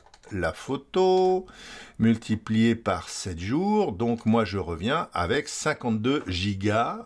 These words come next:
de photos. Et comme j'ai pas la fibre chez moi, et que je suis malheureusement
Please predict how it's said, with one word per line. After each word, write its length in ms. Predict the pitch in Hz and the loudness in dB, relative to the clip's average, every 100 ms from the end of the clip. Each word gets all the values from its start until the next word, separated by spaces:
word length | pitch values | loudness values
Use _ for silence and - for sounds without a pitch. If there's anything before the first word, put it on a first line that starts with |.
| 98 | -14
de 340 | 87 92 131 | -12 -4 -4
photos. 360 | 120 - - - _ - - - - - | -2 -10 -10 -16 _ -20 -16 -14 -14 -10
Et 160 | 101 104 | -4 -2
comme 280 | - 135 117 | 2 2 0
j'ai 180 | 110 | -4
pas 240 | 92 127 120 | -4 -2 -2
la 100 | 95 | -2
fibre 500 | - - 135 113 90 | -4 -8 -4 -2 -2
chez 200 | - 98 | -2 -2
moi, 340 | 110 180 214 214 - - | 0 0 -2 -4 -14 -6
et 120 | 107 | -2
que 60 | 98 | -2
je 140 | 92 | -2
suis 260 | 92 - 123 | -4 0 4
malheureusement 1040 | 107 101 107 101 101 90 110 117 120 113 | 4 4 2 2 0 0 2 2 0 -4